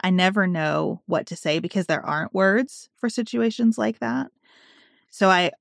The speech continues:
my default is just to say, "We have each other. That's the only way we get through these things, is other people. Other people are the, the problem and the solution always."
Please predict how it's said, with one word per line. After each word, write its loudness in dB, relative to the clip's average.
my 0
default 2
is -4
just -6
to -14
say, 0
"We 2
have 2
each 4
other. 2
That's 0
the -4
only 6
way 8
we 6
get 0
through -2
these -4
things, -8
is -12
other -2
people. -8
Other -4
people -6
are 0
the, -8
the -8
problem 6
and 2
the 0
solution -4
always." -6